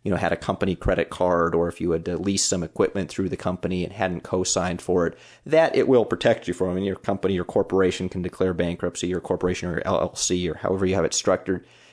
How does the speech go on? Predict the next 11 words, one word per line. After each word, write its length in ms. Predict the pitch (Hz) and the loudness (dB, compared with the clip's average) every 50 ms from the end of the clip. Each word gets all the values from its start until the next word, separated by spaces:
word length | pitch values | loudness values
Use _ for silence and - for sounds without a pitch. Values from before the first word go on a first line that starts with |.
| _ _ | _ _
can 240 | - - 170 175 160 | -2 2 2 4 4
declare 300 | 151 - - - 110 101 | 2 2 4 4 4 4
bankruptcy. 680 | 101 104 101 101 92 - - 82 - - - 92 90 90 - _ _ _ _ _ _ _ _ _ _ _ _ - - - - | 6 4 2 2 2 2 0 0 0 0 0 0 0 -2 -4 _ _ _ _ _ _ _ _ _ _ _ _ -20 -16 -4 4
But 280 | - 156 160 - - - | 6 6 6 6 4 0
for 80 | 143 | 0
certain 280 | 131 - 175 170 156 151 | 2 2 2 2 2 2
type 280 | - 160 139 135 - | 2 2 2 2 2
of 80 | - 131 | 0 2
federal 340 | - 143 143 135 113 98 98 | 4 4 4 6 6 6 6
wage 360 | 123 160 175 180 165 170 - | 6 6 6 6 4 2 -2
claims, 540 | - - 120 104 95 92 92 92 92 - | 0 2 2 4 4 4 2 2 0 0